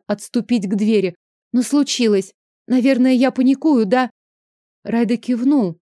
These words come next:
перевёл взгляд с Илэ на малышку. "Бери её,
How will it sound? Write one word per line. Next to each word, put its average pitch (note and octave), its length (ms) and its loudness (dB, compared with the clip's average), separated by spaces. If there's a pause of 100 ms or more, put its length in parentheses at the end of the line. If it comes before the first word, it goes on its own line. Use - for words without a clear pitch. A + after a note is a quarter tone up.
перевёл A#3 380 2
взгляд G3+ 500 -2
с - 160 -10
Илэ A3+ 480 0
на A#3 140 0
малышку. A3+ 640 -2 (600)
"Бери E3+ 280 0
её, D3 360 -4